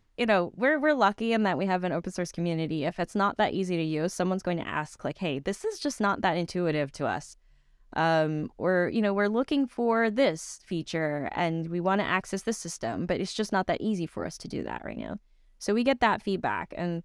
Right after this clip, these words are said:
part of the, part of the iteration process of us, you know, determining okay, how easy is this tool to set up, but also whether or not it's secure enough for a production environment, you know, involves feedback from the community.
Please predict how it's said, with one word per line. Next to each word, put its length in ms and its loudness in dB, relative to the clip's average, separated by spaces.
part 300 4
of 200 -2
the, 380 0
part 180 2
of 100 0
the 200 0
iteration 540 -2
process 440 -4
of 100 -4
us, 320 -6
you 120 -2
know, 80 -2
determining 680 -2
okay, 180 -2
how 260 6
easy 340 0
is 120 0
this 200 -4
tool 280 -2
to 120 -14
set 220 0
up, 200 0
but 100 0
also 560 0
whether 260 0
or 40 0
not 220 0
it's 520 -8
secure 480 -2
enough 240 -2
for 500 -4
a 40 -8
production 420 -4
environment, 600 2
you 100 0
know, 80 2
involves 320 2
feedback 360 0
from 160 -2
the 80 -2
community. 560 -2